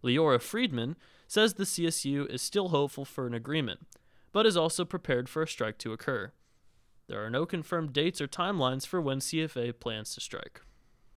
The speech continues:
With the semester over halfway done, it can be very stressful for students to manage school, a job, and just regular adulting. Mental health is big during this time of year,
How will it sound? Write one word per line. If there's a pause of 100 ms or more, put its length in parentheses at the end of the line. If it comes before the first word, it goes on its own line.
(160)
With
the
semester
over
halfway
done,
it
can
be
very
stressful
for
students
to
manage
school,
a
job,
and
just
regular
adulting. (260)
Mental
health
is
big
during
this
time
of
year,